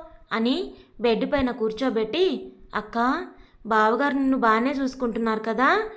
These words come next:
అని అడిగింది కీర్తి. "అదేంటే అలా కొత్తగా అడుగుతున్నావు?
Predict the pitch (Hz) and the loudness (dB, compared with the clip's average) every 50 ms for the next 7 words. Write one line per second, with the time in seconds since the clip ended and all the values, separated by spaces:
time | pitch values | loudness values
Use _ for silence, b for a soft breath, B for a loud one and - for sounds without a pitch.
0 | B B B B - 233 226 226 220 220 214 220 220 214 214 214 214 226 233 - | B B B B -2 0 2 2 4 4 2 2 2 0 -2 -2 -2 -2 -2 -2
1 | - 240 226 220 220 - B B B B B B B B - 220 220 196 240 254 | 0 -2 -2 -2 -2 -6 B B B B B B B B -2 0 0 2 2 4
2 | 262 262 240 233 226 233 247 262 262 - B B B B B B 240 240 240 233 | 4 2 2 2 0 0 0 -2 -4 -6 B B B B B B 2 2 2 2
3 | 240 233 220 220 262 254 247 277 269 269 262 262 262 262 269 262 262 285 294 330 | 0 -2 -4 -2 -2 0 2 2 2 2 2 0 -2 -2 0 2 2 4 2 2
4 | 370 381 | 0 -2